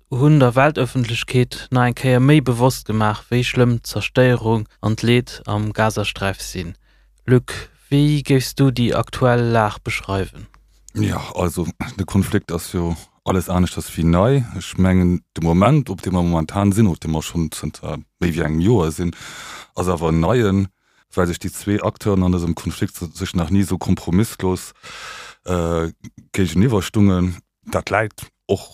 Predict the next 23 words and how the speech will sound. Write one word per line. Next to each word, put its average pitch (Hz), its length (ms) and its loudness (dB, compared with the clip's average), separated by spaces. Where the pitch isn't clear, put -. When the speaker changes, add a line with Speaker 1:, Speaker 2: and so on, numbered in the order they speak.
Speaker 2:
un 92 380 4
dem 92 120 4
neuen 90 200 4
Moment, 90 420 2
den 87 120 -2
der 87 100 -4
siebten 82 340 -6
Oktober, 85 540 -2
der 80 140 -8
Pogrom 101 480 4
vom 92 200 0
siebten 87 360 -4
Oktober 78 420 -6
war. 120 140 0
Ich - 140 -6
meine, 90 140 -2
da 78 40 -8
muss 87 200 -2
ich 82 100 2
aber 80 220 -2
auch - 160 -6
noch 85 180 -2
immer, 87 260 2